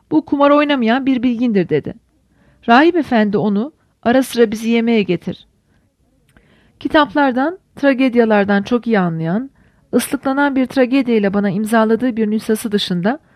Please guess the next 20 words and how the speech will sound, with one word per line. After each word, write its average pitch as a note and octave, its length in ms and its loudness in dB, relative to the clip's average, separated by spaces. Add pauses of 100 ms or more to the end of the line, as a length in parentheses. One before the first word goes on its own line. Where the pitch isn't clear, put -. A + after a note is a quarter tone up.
(300)
hiçbir E4 360 -2
nüshası C4+ 400 -2
kitapçının A#3+ 640 -6
vitrininden G#3 600 -4
dışarıya G3+ 340 0
çıkmayan G3 500 -4
bir A3 120 -4
de B3+ 80 -4
kitap C#4+ 320 -6
yazmıştır. F3+ 680 -4 (680)
Candide, G#3 340 -2 (420)
"Büyük D4+ 240 2
adam, F#3+ 260 -2 (440)
bu B3 80 -6
da C4 120 0
bir C4 140 0
başka C4 300 0
Pangloss." F#3+ 520 -2
diye E3+ 120 -6
mırıldandı. E3+ 580 -6